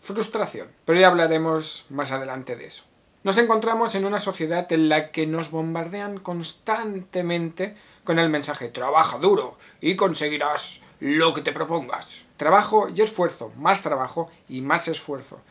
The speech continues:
Si no consigues lo que te propones, trabaja más hasta que lo consigas. Y si no lo consigues, es que no has trabajado ni te has esforzado lo suficiente.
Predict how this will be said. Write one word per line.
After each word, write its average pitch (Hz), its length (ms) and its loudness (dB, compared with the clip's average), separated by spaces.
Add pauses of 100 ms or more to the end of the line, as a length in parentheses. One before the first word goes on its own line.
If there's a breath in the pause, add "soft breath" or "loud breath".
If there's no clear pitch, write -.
(180 soft breath)
Si - 160 -2
no 262 100 8
consigues 185 400 2
lo 151 140 0
que 143 80 -2
te 139 120 -4
propones, 208 600 -6 (240 soft breath)
trabaja 240 380 -4
más 262 380 -2 (420)
hasta 196 200 -2
que 190 80 0
lo 196 60 2
consigas. 185 600 -4 (160)
Y 180 80 -4
si 208 100 2
no 262 80 4
lo 269 100 8
consigues, 240 680 -2
es 190 360 -4
que 196 200 2
no 170 240 0
has 196 100 0
trabajado 196 640 0
ni 180 140 -2
te 190 100 0
has 190 80 2
esforzado 190 520 -2
lo 208 100 0
suficiente. 165 680 -6